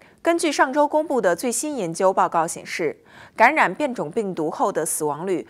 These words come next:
比新冠病毒高出大约百分之六十四。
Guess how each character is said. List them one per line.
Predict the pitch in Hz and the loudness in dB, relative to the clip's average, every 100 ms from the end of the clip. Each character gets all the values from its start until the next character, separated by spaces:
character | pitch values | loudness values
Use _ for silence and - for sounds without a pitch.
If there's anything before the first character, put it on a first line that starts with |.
| - | -6
比 | 226 | -4
新 | - 311 320 | -2 -4 0
冠 | 294 | 0
病 | 285 233 | 0 -4
毒 | 180 180 | 0 0
高 | 208 226 | 4 4
出 | 233 247 233 | 4 -2 2
大 | 233 | 2
约 | 202 | 2
百 | 214 180 | 0 -2
分 | 170 | -4
之 | 170 214 | -6 -2
六 | 190 | -2
十 | 175 | -2
四。 | 175 196 | -6 -6